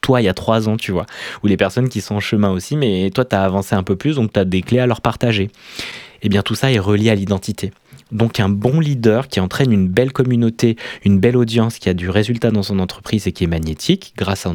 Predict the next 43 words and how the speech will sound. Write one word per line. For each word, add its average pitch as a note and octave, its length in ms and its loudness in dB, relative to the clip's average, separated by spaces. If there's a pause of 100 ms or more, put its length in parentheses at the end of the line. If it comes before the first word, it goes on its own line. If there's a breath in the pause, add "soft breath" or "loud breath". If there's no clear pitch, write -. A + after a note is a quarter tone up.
(140)
son - 400 -4
essence A2 400 -2
et - 20 -6
son F2+ 200 -6
why F#2+ 280 2
clarifié, F2 600 -2 (600 loud breath)
eh G2+ 120 0
bien G2+ 240 2
c'est - 200 -4
une F#2 120 0
personne A2 420 -2
qui - 220 -8
a E2+ 80 -6
complètement B2 580 -2
compris A2 300 -4
son F#2+ 180 -4
identité, G2+ 560 -6 (640 loud breath)
qui - 60 -6
sait A#2 160 0
ce - 80 -6
qu'elle F#2+ 160 0
transmet G2 480 -4
et - 80 -8
pourquoi - 340 -2
elle G2 100 2
le F2+ 120 2
fait. F#2+ 260 -4 (500 loud breath)
Et - 80 -2
c'est - 140 -2
connecté F#2+ 400 2
à G2+ 60 4
un F#2 60 0
feu - 140 -2
intérieur F2+ 460 0
qui D#2 220 -8
est D2+ 40 -6
puissant, G2+ 440 -4
quoi. - 220 -12
C'est, D2 340 -8
c'est D2+ 140 -10
quelque E2 280 -6
chose, A2+ 320 -2
euh, D2+ 120 -6